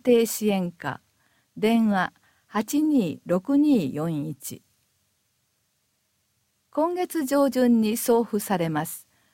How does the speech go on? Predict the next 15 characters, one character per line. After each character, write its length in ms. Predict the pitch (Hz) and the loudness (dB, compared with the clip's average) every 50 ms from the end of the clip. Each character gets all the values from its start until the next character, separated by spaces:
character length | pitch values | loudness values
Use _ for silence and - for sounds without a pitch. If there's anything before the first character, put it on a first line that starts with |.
| _ _ _ _ _ | _ _ _ _ _
国 300 | - 226 220 - 330 359 | -6 -4 -4 -2 -4 -4
民 240 | 359 349 349 330 311 | -2 -2 -2 0 4
年 240 | 311 294 262 233 | 4 6 4 4
金 300 | 226 - 175 151 143 139 | 2 0 -2 -2 0 0
の 200 | 143 139 139 139 _ _ | 0 -2 -4 -4 _ _
控 240 | - 240 262 285 302 | -2 0 0 0 0
除 200 | 254 269 262 240 | 2 2 0 0
証 300 | 240 - - 226 214 208 | 0 0 0 0 0 2
明 260 | 196 190 180 160 165 | 0 0 -2 -2 -4
書。 300 | 165 - - - 135 - _ _ _ _ _ _ _ _ _ _ _ _ _ _ _ _ _ _ _ _ _ _ _ _ _ _ _ _ _ _ _ _ _ _ | -6 -8 -8 -8 -8 -10 _ _ _ _ _ _ _ _ _ _ _ _ _ _ _ _ _ _ _ _ _ _ _ _ _ _ _ _ _ _ _ _ _ _
社 240 | - - - 233 240 | -10 -2 -2 0 0
会 260 | - 311 330 349 339 | 2 2 2 2 2
保 120 | - 294 | 2 0
険 340 | 277 277 - 277 247 190 160 | -2 0 2 4 4 4 2
料、 400 | 143 139 131 127 127 123 117 - | 2 0 0 0 0 -2 -6 -8